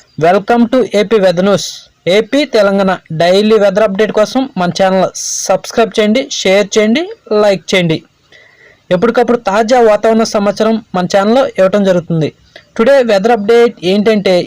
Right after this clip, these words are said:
ఈరోజు ఉపగ్రహ చిత్రం చూడండి, శాటిలైట్ చిత్రం. ఈరోజు శాటిలైట్ అంచనాలు గమనిస్తే, ఇవాళ కోస్తాంధ్రలో ఆకాశం మేఘావృతమై ఉండే అవకాశాలు ఉన్నాయని వాతావరణ శాఖ తెలిపింది. రేపటి నుండి ఇటు కోస్తాంధ్ర, రాయలసీమ జిల్లాలో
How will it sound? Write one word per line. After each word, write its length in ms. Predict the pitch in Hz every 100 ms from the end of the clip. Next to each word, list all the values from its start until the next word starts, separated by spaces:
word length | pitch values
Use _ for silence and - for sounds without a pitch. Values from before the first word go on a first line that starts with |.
| 208
ఈరోజు 280 | 233 254 214
ఉపగ్రహ 400 | 214 226 240 233
చిత్రం 320 | 226 - 208
చూడండి, 300 | 196 214 254
శాటిలైట్ 460 | - 180 196 190 165
చిత్రం. 220 | 247 269 _ _ _ _ _ _ _ _ _
ఈరోజు 360 | 202 240 214 170
శాటిలైట్ 760 | - 208 226 247 247 247 247 -
అంచనాలు 600 | 202 202 226 226 208 175
గమనిస్తే, 560 | 196 220 220 - 311 - 196
ఇవాళ 180 | 202
కోస్తాంధ్రలో 800 | 202 - 233 - 226 214 196 165 - -
ఆకాశం 540 | 185 202 233 - 220 -
మేఘావృతమై 600 | 180 196 214 226 226 220
ఉండే 180 | 220 208
అవకాశాలు 460 | 196 190 214 220 208
ఉన్నాయని 420 | 202 190 202 294 -
వాతావరణ 300 | 175 185 214
శాఖ 160 | 214 277 -
తెలిపింది. 460 | 185 180 190 - _ _ - - - - _ _ _ _ _ _ _ _ _ _ _
రేపటి 380 | 180 220 254 220
నుండి 320 | 240 247 190 -
ఇటు 160 | 196 214
కోస్తాంధ్ర, 760 | - 214 240 - 240 254 330 392 -
రాయలసీమ 480 | 180 208 233 233 226
జిల్లాలో 440 | 208 208 196 190